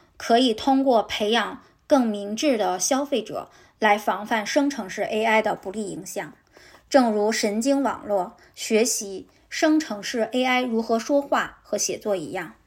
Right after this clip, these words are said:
个人读者自己也可以。在我们向各州的立法者汇报了我们研究中的目标和设计后，一些人表示，他们可以识别A I生成的电子邮件，因为他们知道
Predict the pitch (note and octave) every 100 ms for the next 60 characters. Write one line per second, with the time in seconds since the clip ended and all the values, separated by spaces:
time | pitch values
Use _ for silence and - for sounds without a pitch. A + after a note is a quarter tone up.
0 | - - - _ - E4 A#3 G3+ G3+ G#3+
1 | G#3 G#3 F#3 A#3 A3 G#3 G#3+ - - F#3
2 | F#3 B3+ - _ _ _ D4 C4+ A3+ D#3
3 | G#3+ C4 A#3 B3+ C#4+ A3 C4+ C#4 A3+ G3+
4 | C4 A3+ G#3 A3 A3+ F#3 - _ _ -
5 | D4+ C#4 C4 G#3+ G3 F#3+ G3+ G3+ G#3 A3
6 | C4 C4+ C#4 C4+ A#3 G#3+ B3 - A3 A3
7 | - G3 - G3+ - F3+ - - _ _
8 | _ B3 G#3 - A3+ G#3 F#3+ F#3 - -
9 | - F3+ - _ _ _ _ - D4 C4+
10 | A3+ G#3+ - A3 A#3 A3 - - F#3+ G#3+
11 | A3+ C4 C4+ B3+ B3+ C#4+ C#4 G#3 F#3 F#3+
12 | A3+ G3 F#3+ F#3+ - F#3+ D#3 - - -
13 | - D#4 D4+ A3 - C#4+ A3+ - B3 A#3
14 | G3